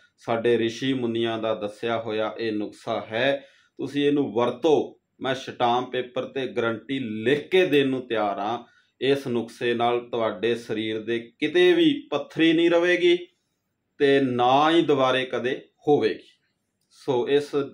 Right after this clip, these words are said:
ਵੀਡੀਓ ਨੂੰ ਅੱਗੇ ਜ਼ਰੂਰ ਸ਼ੇਅਰ ਕਰ ਦਿਆ ਕਰੋ, ਚੈਨਲ ਨੂੰ ਸਬਸਕ੍ਰਾਈਬ ਜ਼ਰੂਰ ਕਰ ਲਿਆ ਕਰੋ ਤਾਂ ਜੋ ਕਿਸੇ ਦਾ ਭਲਾ ਹੋ ਸਕੇ। ਸੋ ਹਰ ਐਤਵਾਰ ਨੂੰ ਪਿੰਡ ਡਸਕੇ ਦੇ ਵਿੱਚ ਆਪਾਂ ਮਿਲਦੇ ਹਾਂ। ਮੈਨੂੰ ਮਿਲ ਕੇ,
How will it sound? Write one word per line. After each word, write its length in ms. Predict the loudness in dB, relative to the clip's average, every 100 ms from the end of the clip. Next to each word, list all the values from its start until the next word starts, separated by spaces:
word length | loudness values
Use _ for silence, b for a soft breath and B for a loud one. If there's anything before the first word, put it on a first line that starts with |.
| _
ਵੀਡੀਓ 420 | -6 -4 -2 -2 -2
ਨੂੰ 200 | -4 -8
ਅੱਗੇ 340 | -6 0 0
ਜ਼ਰੂਰ 340 | 2 0 0 -2
ਸ਼ੇਅਰ 340 | -6 -4 -4
ਕਰ 200 | -4 -6
ਦਿਆ 220 | -2 -4
ਕਰੋ, 400 | -4 -4 -4 -6 _ _ _ _ _ -4
ਚੈਨਲ 400 | -2 0 -2 0
ਨੂੰ 120 | -2
ਸਬਸਕ੍ਰਾਈਬ 580 | -2 -8 -8 -6 -6 -6
ਜ਼ਰੂਰ 340 | -6 -6 -4
ਕਰ 160 | -6 -4
ਲਿਆ 200 | -2 -2
ਕਰੋ 400 | -2 -4 -4 b b b _
ਤਾਂ 200 | 0 2
ਜੋ 140 | 2 0
ਕਿਸੇ 340 | -2 -2 -2
ਦਾ 140 | 0 -2
ਭਲਾ 460 | 0 2 4 2
ਹੋ 260 | 0 -4 -6
ਸਕੇ। 440 | -8 -18 -18 -20 _ _ _ _ _ _ _ _ _
ਸੋ 280 | -16 -4 -4
ਹਰ 280 | -2 2 2
ਐਤਵਾਰ 680 | 2 0 0 -2 0 2 2
ਨੂੰ 260 | -2 -6
ਪਿੰਡ 260 | -4 -2 -2
ਡਸਕੇ 560 | -4 -2 -4 -4 -6 -2
ਦੇ 140 | -2
ਵਿੱਚ 260 | -4 -4 -6
ਆਪਾਂ 280 | -6 -6
ਮਿਲਦੇ 420 | -4 -4 -4 -2 -2
ਹਾਂ। 120 | -4 b b b b _ -4
ਮੈਨੂੰ 320 | 0 4 4
ਮਿਲ 200 | 4 2
ਕੇ, 380 | -2 -6 -6